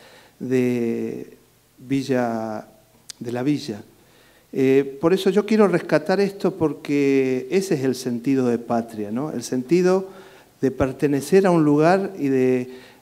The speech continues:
eh, estar afincado a su tierra más allá de la circunstancia que le toque vivir.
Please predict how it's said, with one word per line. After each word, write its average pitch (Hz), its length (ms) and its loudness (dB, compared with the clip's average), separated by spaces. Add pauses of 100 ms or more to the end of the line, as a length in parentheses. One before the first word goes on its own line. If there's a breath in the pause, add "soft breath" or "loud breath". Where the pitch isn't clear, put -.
(120)
eh, 127 460 0
estar 190 640 4
afincado 147 1080 2
a 127 120 -2
su 147 160 -2
tierra 196 500 4 (300 loud breath)
más 175 260 2
allá 175 240 4
de 175 140 2
la 147 160 4
circunstancia 180 1080 0
que 135 120 -2
le 135 120 2
toque 120 1160 0
vivir. 117 420 0